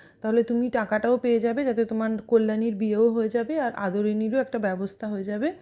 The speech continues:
সেজন্য তাকে সকলের কথা শুনে বামুনহাটের মেলায় জয়রামবাবু পাঠিয়েছিলেন,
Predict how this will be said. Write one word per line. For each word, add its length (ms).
সেজন্য 380
তাকে 280
সকলের 440
কথা 300
শুনে 360
বামুনহাটের 560
মেলায় 380
জয়রামবাবু 800
পাঠিয়েছিলেন, 680